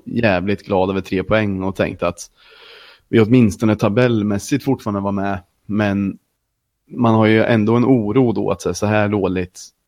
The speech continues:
Och spelar vi så här dåligt så kommer det inte räcka hela vägen, liksom.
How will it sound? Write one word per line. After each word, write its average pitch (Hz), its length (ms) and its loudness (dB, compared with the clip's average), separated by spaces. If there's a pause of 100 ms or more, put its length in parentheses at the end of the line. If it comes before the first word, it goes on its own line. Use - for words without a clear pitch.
(640)
Och - 120 -10
spelar 120 220 4
vi 117 60 0
så 135 100 2
här 120 340 4
dåligt 113 600 -2
så 104 520 -4 (200)
kommer 104 240 0
det 104 60 -2
inte 98 160 -4
räcka 98 360 -4
hela 95 220 -2
vägen, 98 340 -2
liksom. - 340 -8